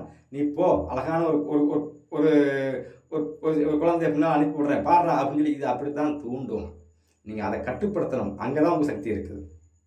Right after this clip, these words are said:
அதை கரெக்டா யார் செய்யறாங்களோ அவங்க ஜெயிச்சுட்டே இருப்பாங்க. எல்லளவும் அது சந்தேகமே கிடையாது.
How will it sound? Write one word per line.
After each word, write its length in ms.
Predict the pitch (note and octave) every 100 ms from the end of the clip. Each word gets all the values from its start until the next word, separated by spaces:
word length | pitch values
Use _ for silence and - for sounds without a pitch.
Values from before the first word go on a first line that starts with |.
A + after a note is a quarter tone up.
| _ _ _ _ _ _ _ _ _ _ _ _ _ _ -
அதை 200 | G#2 G2
கரெக்டா 480 | F3 G3+ - F#3+
யார் 160 | D#3+ E3+
செய்யறாங்களோ 300 | D#3+ D#3 D3+
அவங்க 240 | C3+ -
ஜெயிச்சுட்டே 280 | A#2+ - B2
இருப்பாங்க. 340 | G#2 F2+ E2+ E2 - - - - -
எல்லளவும் 680 | A#2+ D#3+ F3+ F3+ F3 D3 -
அது 200 | - A#2+
சந்தேகமே 380 | C3 D#3+ E3+ D#3
கிடையாது. 460 | - F#2+ F2 -